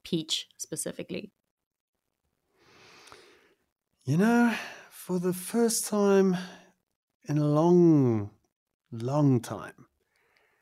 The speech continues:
Speaker 2: I feel like I don't actually even know. I feel like there's, I'm,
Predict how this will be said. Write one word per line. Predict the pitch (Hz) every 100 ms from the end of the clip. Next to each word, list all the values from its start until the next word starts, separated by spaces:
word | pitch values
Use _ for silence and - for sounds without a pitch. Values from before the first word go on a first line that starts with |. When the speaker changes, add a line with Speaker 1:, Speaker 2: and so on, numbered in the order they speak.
| _ _ -
Speaker 2:
I | 127
feel | 127 - 180 185
like | 180 170 170 - - _ _ _ _ _ _ _ _ _ _ _ _
I | - 165
don't | 170 -
actually | 151 - 175 165
even | 170 165 175
know. | 185 220 110 107 - _ _ -
I | 123
feel | 131 - 165
like | 165 160 156
there's, | 127 139 147 143 131 - _ _ _ _ _ _ _ _ _ _ _ _
I'm, | 131 151 170